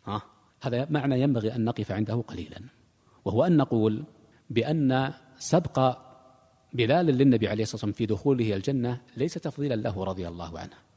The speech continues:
وإنما هو أشبه ما يكون بتقدم الخادم بين يدي المخدوم والتابع بين يدي المتبوع، كما كان عليه بلال رضي الله عنه في حياته مع النبي عليه الصلاة والسلام. فإن المعروف من هديه أنه كان يخدم النبي عليه الصلاة والسلام،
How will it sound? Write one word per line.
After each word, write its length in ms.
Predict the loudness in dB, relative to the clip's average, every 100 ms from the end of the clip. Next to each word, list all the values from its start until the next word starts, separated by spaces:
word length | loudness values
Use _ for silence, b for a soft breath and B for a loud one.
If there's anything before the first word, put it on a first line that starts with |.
| _
وإنما 400 | 2 4 4 4
هو 400 | 6 6 4 -2 -16 -20 -20 _ _ _ _ _ -6
أشبه 320 | -4 0 0
ما 140 | 2 0
يكون 500 | 0 0 0 -2 -4
بتقدم 640 | -6 -4 -4 -4 -2 0 0
الخادم 480 | -2 -6 -4 -2
بين 200 | 0 0
يدي 280 | -2 -4 -4
المخدوم 440 | -6 -8 -10 -12 -14 -20 _ -4
والتابع 420 | -4 -2 -4 -4 -2
بين 200 | -2 -2
يدي 200 | -4 -4
المتبوع، 440 | -6 -8 -12 -14 -18 _ _
كما 220 | -4 -2 -2
كان 220 | -4 -2
عليه 300 | 0 0 0
بلال 360 | -2 -4 -4
رضي 200 | -6 -6
الله 300 | -8 -6 -6
عنه 300 | -4 -4 -4 -8 b b
في 120 | -10 -6
حياته 440 | -4 -4 -4 -4
مع 120 | -4
النبي 260 | -6 -6 -8
عليه 200 | -8 -12
الصلاة 220 | -12 -14
والسلام. 400 | -14 -14 -16 -18 -20 _
فإن 240 | -2 0
المعروف 340 | 2 2 2 2
من 180 | 2
هديه 200 | 2 0
أنه 180 | -2 -4
كان 180 | -4 -4
يخدم 300 | -4 -4 -4
النبي 220 | -2 -4
عليه 140 | -8 -10
الصلاة 220 | -12 -14
والسلام، 320 | -16 -16 -20